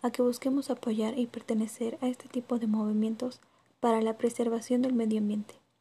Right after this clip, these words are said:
Podemos iniciar con actos pequeños que sin duda marcarán la diferencia en nuestro entorno y el planeta. Apoyemos las buenas causas y demos respaldo y seguridad tanto a las personas como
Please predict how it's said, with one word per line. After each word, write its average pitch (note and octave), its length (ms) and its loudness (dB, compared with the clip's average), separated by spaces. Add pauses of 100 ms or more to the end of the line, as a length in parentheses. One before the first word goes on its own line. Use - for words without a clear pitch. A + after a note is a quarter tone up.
(120)
Podemos B3+ 440 4
iniciar A#3 440 2
con A3+ 180 0
actos A3+ 280 -6
pequeños A3+ 500 -2
que - 160 0
sin A#3 140 -2
duda B3 220 4
marcarán A3 440 0
la A3 60 -2
diferencia A3 680 -2
en A#3+ 120 0
nuestro A3 220 -4
entorno A#3 500 0
y A#3 120 2
el G#3+ 80 -2
planeta. G#3+ 460 -4 (720)
Apoyemos C4 520 4
las A#3+ 140 4
buenas A3+ 260 0
causas A#3 520 -4 (100)
y B3+ 80 0
demos B3+ 280 4
respaldo A#3 440 0
y A3+ 60 -2
seguridad A3 480 0 (460)
tanto A3+ 240 0
a - 20 2
las A3 160 -2
personas B3 480 -2
como A3 280 0